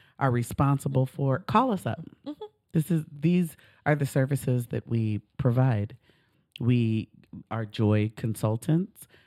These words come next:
Speaker 1: We come in, we've got a school system that we'll be working with,
Speaker 2: Mm-hmm.
Speaker 1: um, in just a few weeks,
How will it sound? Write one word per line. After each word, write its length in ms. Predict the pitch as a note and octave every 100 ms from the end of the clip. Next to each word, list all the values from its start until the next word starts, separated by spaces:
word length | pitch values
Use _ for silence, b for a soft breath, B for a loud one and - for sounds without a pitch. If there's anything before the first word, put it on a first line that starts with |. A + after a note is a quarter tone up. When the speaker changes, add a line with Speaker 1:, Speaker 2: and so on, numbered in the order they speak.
| b -
Speaker 1:
We 100 | B2
come 260 | - B2
in, 260 | B2 A#2+ B2+
we've 220 | B2 B2
got 200 | C3 A#2
a 180 | A#2 A2
school 500 | - - - B2 A#2+
system 480 | B2 A#2+ - B2 B2
that 180 | A#2+ -
we'll 220 | A2 A2+
be 220 | - A#2
working 380 | A2+ A2 - A2
with, 240 | A2 G#2+ - B
Speaker 2:
Mm-hmm. 160 | C4 B -
Speaker 1:
um, 260 | A2+ A2+ -
in 160 | A#2 A#2
just 240 | A#2 -
a 40 |
few 240 | - B2 A#2
weeks, 460 | C3+ E3 - -